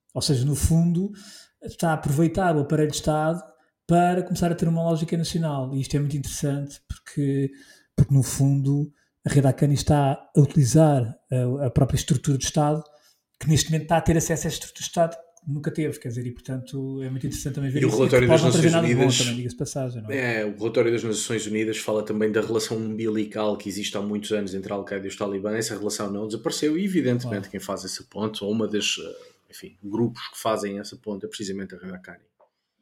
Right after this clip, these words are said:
Speaker 1: E pronto, eu também aproveito, já que estou a falar, vou ao meu ordem ou desordem e trago o desordem.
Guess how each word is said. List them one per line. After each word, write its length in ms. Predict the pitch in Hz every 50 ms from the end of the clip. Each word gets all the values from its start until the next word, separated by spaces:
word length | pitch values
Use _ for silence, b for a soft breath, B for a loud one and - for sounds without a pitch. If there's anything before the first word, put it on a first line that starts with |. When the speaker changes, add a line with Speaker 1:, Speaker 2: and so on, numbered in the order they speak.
| _ _ _ -
Speaker 1:
E 60 | -
pronto, 280 | 220 214 214 208 208 202
eu 80 | 202
também 520 | 175 - 180 180 175 175 175 170 160 156 165
aproveito, 540 | 185 160 - 139 131 160 165 170 165 - 160
já 160 | 139 156 151
que 100 | 151 -
estou 180 | - - 160
a 20 | 135
falar, 260 | - 151 139 139 143
vou 260 | 131 113 113 143 143
ao 120 | 143 139 143
meu 140 | 143 139
ordem 360 | 135 135 131 135 131 123 139 139
ou 60 | 135
desordem 500 | 120 117 127 131 127 127 127 131 135 - -
e 120 | 175 143
trago 420 | - - 143 131 131 117 117 131
o 40 | 131
desordem. 580 | 127 113 117 131 131 131 135 135 151 151 151